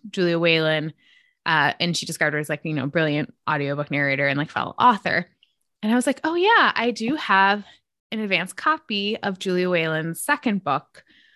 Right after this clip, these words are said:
um, called Thank You for Listening on my Kindle. It doesn't come out till August, but, like, let me, like, give it a whirl," because I'd heard great things about her debut.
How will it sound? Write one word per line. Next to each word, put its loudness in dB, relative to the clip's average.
um, 2
called 0
Thank -4
You -10
for -6
Listening -4
on 0
my 0
Kindle. 2
It 0
doesn't 2
come 2
out 2
till 0
August, 0
but, -4
like, -4
let -2
me, -2
like, -4
give 0
it 2
a 0
whirl," 2
because -4
I'd 0
heard -4
great -2
things -2
about 2
her 0
debut. -2